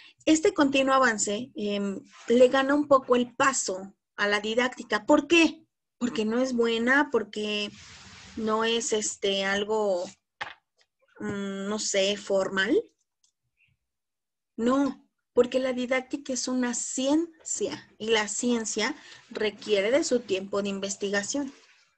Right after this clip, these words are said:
requiere de metodologías. Entonces, no es tan sencillo ir a esa velocidad. Una, dos, si no hay investigadores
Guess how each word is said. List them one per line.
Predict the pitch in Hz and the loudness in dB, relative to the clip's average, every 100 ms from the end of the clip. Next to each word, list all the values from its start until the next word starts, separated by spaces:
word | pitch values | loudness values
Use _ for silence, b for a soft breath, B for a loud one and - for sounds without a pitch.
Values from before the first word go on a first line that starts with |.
| _ B B B | _ B B B
requiere | 226 220 - 214 247 | -2 0 0 0 0
de | 285 | -2
metodologías. | 208 196 208 196 196 196 - 277 131 - - - _ _ _ _ _ _ | -4 -6 -4 -4 -4 -6 -2 -2 -2 -10 -14 -16 _ _ _ _ _ _
Entonces, | 214 202 226 262 247 | -10 -6 -4 -4 -2
no | 233 | -2
es | 226 | -2
tan | 247 254 | -4 -2
sencillo | 294 285 320 269 240 294 320 B B - | -4 0 2 4 6 4 0 B B -16
ir | 240 247 - | -4 -4 -2
a | 226 214 | 2 2
esa | - 226 | 2 0
velocidad. | 220 196 202 208 196 - | 0 0 0 0 0 4
Una, | 269 262 202 - | 6 6 2 0
dos, | 208 262 247 - B B B B | 6 8 6 2 B B B B
si | - 262 240 | -4 2 2
no | 233 240 | 4 4
hay | 269 285 | 6 6
investigadores | 294 294 294 294 294 302 247 196 214 - - | 6 4 4 4 6 6 4 2 -2 -8 -10